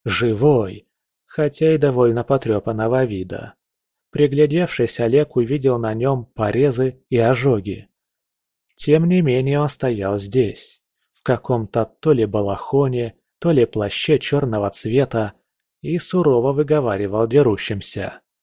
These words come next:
«Вы всё поняли?» Ящер оскалил зубы. «Если сильно хотите подраться, вышвырну вон,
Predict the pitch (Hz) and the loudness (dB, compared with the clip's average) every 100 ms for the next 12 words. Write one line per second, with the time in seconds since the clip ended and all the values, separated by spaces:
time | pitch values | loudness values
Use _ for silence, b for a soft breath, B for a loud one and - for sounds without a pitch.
0 | _ _ _ _ _ _ _ 113 101 120 | _ _ _ _ _ _ _ -14 -6 -4
1 | 104 - - 117 123 - 190 143 104 95 | -2 -4 -4 -4 -2 4 4 4 0 -4
2 | 92 - _ _ _ _ _ 127 107 110 | -8 -12 _ _ _ _ _ -6 -4 -4
3 | - 131 135 - 113 101 117 117 120 98 | 0 0 0 -2 -6 -2 0 0 0 0
4 | 92 - - _ _ _ _ _ _ 120 | -4 -12 -16 _ _ _ _ _ _ -6
5 | 110 101 - 117 110 - - 117 104 117 | -2 -2 -2 -2 -2 -2 -2 -2 0 -2
6 | - 127 123 - 113 113 104 165 151 - | -2 -2 -2 -2 -2 -2 0 0 0 -4
7 | - 104 95 - _ 170 170 147 - 135 | -8 -6 -8 -12 _ -2 0 0 0 0
8 | 135 139 147 127 113 95 98 | 0 0 0 0 0 -2 -10